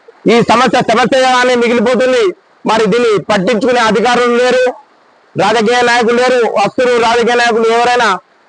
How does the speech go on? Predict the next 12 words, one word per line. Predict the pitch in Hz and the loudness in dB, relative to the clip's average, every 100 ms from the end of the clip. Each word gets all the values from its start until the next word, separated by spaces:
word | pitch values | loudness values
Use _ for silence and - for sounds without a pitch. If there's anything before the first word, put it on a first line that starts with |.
| - | -4
ఫోటోలు | 214 240 240 | -2 0 0
దిగుతురు | 202 226 214 240 247 | 0 0 0 0 0
పోతురు, | 226 214 247 220 165 - | 0 0 0 0 -4 -6
నా | 185 196 240 | -4 -2 0
మాత్రమే | 240 202 240 247 247 208 220 _ _ _ - | 0 -2 -2 0 0 -2 -4 _ _ _ -6
అప్పటి | - 254 | -2 -2
మాట | 247 247 233 - | 0 0 0 0
ఫోటోలు | 220 240 | 0 0
దిగుతురు. | 226 233 247 247 220 - _ _ _ _ _ _ 202 | 0 0 0 0 -2 -4 _ _ _ _ _ _ -2
ఆ, | 214 | 0
ఇది | 208 220 | 0 0
సమస్య | 202 214 240 190 247 | 0 0 0 0 0